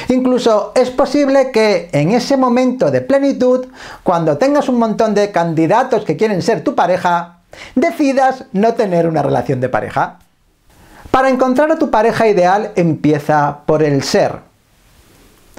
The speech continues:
Quiero repetir que el orden de la vida es ser, hacer, tener. Primero ser, segundo hacer, tercero tener. Por esta razón, te estoy diciendo que para dejar de arruinar tus relaciones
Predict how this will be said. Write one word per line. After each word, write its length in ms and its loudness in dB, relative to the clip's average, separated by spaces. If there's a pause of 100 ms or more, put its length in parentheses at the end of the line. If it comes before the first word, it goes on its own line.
(540)
Quiero 200 2
repetir 600 -2
que 160 2
el 100 2
orden 220 0
de 80 2
la 140 2
vida 300 2
es 240 -2 (320)
ser, 500 0 (100)
hacer, 600 -2
tener. 420 0 (480)
Primero 340 2
ser, 380 0 (320)
segundo 380 2
hacer, 360 2 (280)
tercero 600 0
tener. 420 0 (760)
Por 120 2
esta 200 0
razón, 520 0 (400)
te 80 2
estoy 220 0
diciendo 560 2
que 160 2
para 360 0
dejar 480 0
de 160 0
arruinar 560 0
tus 300 -2
relaciones 720 -2